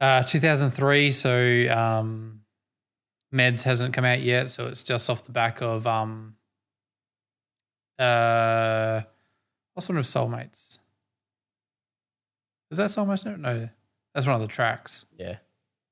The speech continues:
Speaker 1: Um, oh, Sleeping with Ghosts.
Speaker 2: Sleeping, yeah. <laughs> I was
Speaker 1: Sleep-
Speaker 2: like, "I know that, I can picture it." <laughs>
Speaker 1: Yeah. Um, Sleeping with Ghosts, that album.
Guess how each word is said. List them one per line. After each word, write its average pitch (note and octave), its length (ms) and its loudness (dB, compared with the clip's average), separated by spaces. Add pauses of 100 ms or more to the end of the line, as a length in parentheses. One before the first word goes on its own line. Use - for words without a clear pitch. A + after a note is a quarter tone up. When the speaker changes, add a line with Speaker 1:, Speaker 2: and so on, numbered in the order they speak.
Speaker 1:
Um, B2+ 380 2 (960)
oh, D3+ 80 2
Sleeping E3 380 0
with A#2+ 100 0
Ghosts. A#2+ 280 2
Speaker 2:
Sleeping, G2+ 200 -4 (120)
yeah. A#2 200 -4 (120)
<laughs> - 120 -8
I C3 60 0
was C3+ 120 2
Speaker 1:
Sleep- D3 60 6
Speaker 2:
like, D3 220 6
"I C#3+ 80 2
know D3+ 180 4
that, C3 240 2
I A#2 60 -2
can A#2+ 180 -8
picture G#2+ 380 -6 (100)
it." D#3+ 320 -6
<laughs> - 20 -8
Speaker 1:
Yeah. D3 380 4 (520)
Um, C#3 580 4
Sleeping D#3 340 2
with C3 100 2
Ghosts, A#2+ 260 2
that A#2+ 100 2
album. A#2 360 2